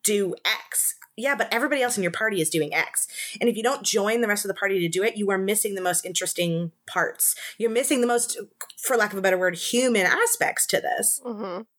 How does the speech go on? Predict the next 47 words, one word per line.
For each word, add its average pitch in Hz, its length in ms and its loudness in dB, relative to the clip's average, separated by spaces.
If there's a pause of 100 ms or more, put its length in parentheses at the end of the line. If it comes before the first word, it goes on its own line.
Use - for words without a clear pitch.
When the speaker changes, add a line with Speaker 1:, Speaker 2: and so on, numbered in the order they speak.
(140)
Speaker 1:
It, 494 160 2
it's - 120 0
a 247 60 4
really 302 260 2
common 226 560 0
thing 180 460 0
in 175 120 0
role-playing 175 420 2
where 170 100 0
you 175 80 -4
could 180 140 -4
just, 170 160 2
like, 151 300 -2
get - 240 0
tied 156 260 2
up 143 200 2
in - 120 0
the 147 80 4
thing 170 180 -2
that 156 100 0
you 156 120 -4
created 165 420 0
and 170 120 -8
forget 175 400 -2
to 185 120 0
go 170 220 2
moment 165 300 0
by 156 140 2
moment. 190 340 0 (260)
And 214 100 2
I 214 100 0
think 214 200 0
it 196 80 2
is 190 120 0
something 185 260 0
that 180 160 2
happens 170 340 -2
here 151 200 2
as 156 140 4
well. - 320 -2 (320)
You 202 120 -2
got 226 240 0
tied 233 220 2
up 262 160 0
in 240 100 2
your 254 100 2
backstory. 180 800 0